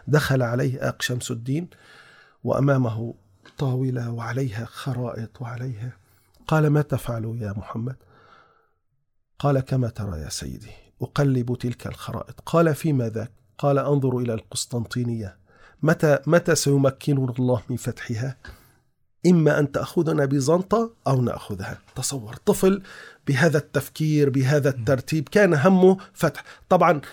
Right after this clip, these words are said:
مي-، من الذي كان، يعني، دعنا نقول كلمة بين قوسين، يشحنه وي-، ويحفزه؟ السل-، آه،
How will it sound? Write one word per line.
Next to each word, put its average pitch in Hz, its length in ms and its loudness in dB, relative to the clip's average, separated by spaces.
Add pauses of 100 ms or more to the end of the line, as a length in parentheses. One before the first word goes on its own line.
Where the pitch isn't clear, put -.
(200)
مي-، 214 300 6
من 226 220 6
الذي 208 380 6
كان، 190 540 6
يعني، 131 500 0
دعنا 131 320 0
نقول 123 360 -2 (140)
كلمة 135 200 0
بين 113 140 -2
قوسين، 113 340 -6 (120)
يشحنه 131 460 0 (440)
وي-، 120 720 -2
ويحفزه؟ 135 880 2 (1080)
السل-، 135 400 -4
آه، 127 320 0